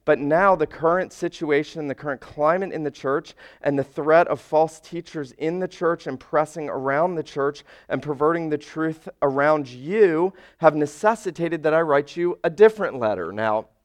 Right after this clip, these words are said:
that's important, uh, for a number of reasons. The first is that in his very statement, um, Jude is telling us that there is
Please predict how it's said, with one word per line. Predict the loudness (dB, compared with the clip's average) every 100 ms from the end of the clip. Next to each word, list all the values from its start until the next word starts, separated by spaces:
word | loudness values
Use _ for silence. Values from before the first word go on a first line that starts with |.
| _ _ _ _ _ _ 4
that's | 6 6
important, | -2 -6 -4 -4 -6 -16 -20 _ _ _ _ 0
uh, | 4 4
for | 2 -4
a |
number | 2 2 2 -4
of | -4
reasons. | -10 -12 -14 -20 -20 -20 -14
The | -12
first | 0 2 2 0 -8
is | -6 -6
that | 0 4 4 2
in | -2 -2 -2 -6 -16 _
his | -4 -2
very | 2 0
statement, | 0 -6 0 0 0 -2 -2 -2 -4 _ _ _ 2
um, | 6 6 6 0
Jude | -8 -2 2 4 4 4 0
is | 4 6 6 4 -6
telling | 2 4 6 4 4
us | 2 2
that | -2 -2 4
there | 4 6 2
is | 0 6 6 6 -2